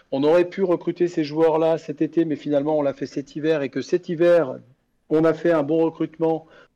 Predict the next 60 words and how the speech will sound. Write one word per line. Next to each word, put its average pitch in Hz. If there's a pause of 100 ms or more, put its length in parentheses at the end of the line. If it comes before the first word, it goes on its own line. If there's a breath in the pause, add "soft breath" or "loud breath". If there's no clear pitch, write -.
parce 170
qu'on 170
a 156
renforcé 151
la 143
cellule 143
de 131
recrutement, 160 (600 loud breath)
euh, 131
si 139
ça 180
c'est 156
pas 156
dire 151
à 131
Loïc 143
Perrin, 151
euh, 127 (640)
tu 170
n'as 156
pas 147
été 143
à 139
la 127
hauteur, 165
euh, 135 (140)
voilà. 127
Donc, 143
euh, 143 (500 loud breath)
euh, 131
peut-être 180
aussi 196
que, -
euh, 156
si -
on 160
en 156
est 151
là 139
aujourd'hui, 139
c'est 143
parce -
qu'en 139
coulisses, 160
tout 151
le 143
monde 170
n'a 151
pas 143
fait 170
son 160
job. 139
Il 131
n'y 123
a 120
pas -
que 156
sur 147
la 139
pelouse. 123